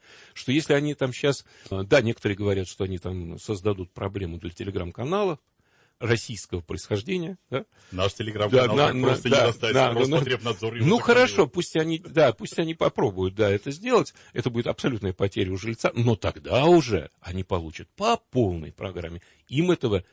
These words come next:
Speaker 1: ни власти, там, дело даже не в российских властях, коне-, хотя, хотя, конечно, они, в-, в-, я надеюсь, вмешаются. Дело в своих же коллегах, которым сделают пятый угол, и мало не покажется.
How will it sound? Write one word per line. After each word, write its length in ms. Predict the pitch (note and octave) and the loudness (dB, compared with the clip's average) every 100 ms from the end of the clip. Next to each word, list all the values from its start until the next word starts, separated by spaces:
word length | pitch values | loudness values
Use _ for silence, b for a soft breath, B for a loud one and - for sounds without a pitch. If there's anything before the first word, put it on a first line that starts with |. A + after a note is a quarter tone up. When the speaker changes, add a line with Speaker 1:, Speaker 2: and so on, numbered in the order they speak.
| b _ | b _
Speaker 1:
ни 120 | D3 | 0
власти, 560 | E3+ C#3+ C#3 C#3+ - A#2 | 4 6 8 6 0 -4
там, 240 | - F#2+ | -2 -4
дело 220 | F#2+ C3 C#3 | -2 -2 0
даже 180 | C3 | -2
не 80 | B2+ | -2
в 40 | B2+ | -4
российских 440 | B2+ - - A2+ | -4 -8 -10 -6
властях, 300 | A2+ - F2+ | -4 -4 -4
коне-, 240 | - F#2 - | -6 -6 -8
хотя, 340 | G#2+ - F#2+ - | -8 -6 -8 -4
хотя, 160 | A2 | -4
конечно, 420 | - A2 A2 - | -4 -4 -6 -8
они, 140 | E2 E2 | -12 -12
в-, 200 | F#2 G2 | -14 -20
в-, 180 | G2 - B B | -20 -20 B B
я 180 | F#2+ G2+ | 0 0
надеюсь, 440 | F#2+ G2 G#2 F#2+ | 0 -2 -4 -4
вмешаются. 600 | A#2 C3+ - F2+ F2 - - b b b - | -4 -2 0 -2 -4 -10 -16 b b b -14
Дело 320 | G2 D3+ G#3+ | 0 4 4
в 60 | - | 4
своих 320 | F3+ G3 F#3 | 2 2 2
же 120 | F#3 | -2
коллегах, 720 | - G3 G#3 G3+ A#2 - _ _ | 2 2 4 2 0 -6 _ _
которым 340 | - - D#3 C#3+ | -8 -6 -4 -4
сделают 420 | B2 E3 E3+ E3 | -2 0 2 0
пятый 320 | F3 E3+ F3+ - | 0 -2 -6 -6
угол, 380 | F3+ G#2+ F2 - | -6 -4 -8 -6
и 80 | G#2+ | 0
мало 280 | G#2+ A2 D3+ | 2 2 -2
не 120 | D#3 | -6
покажется. 640 | D#3+ - A2 - - - | -6 -4 -6 -6 -16 -20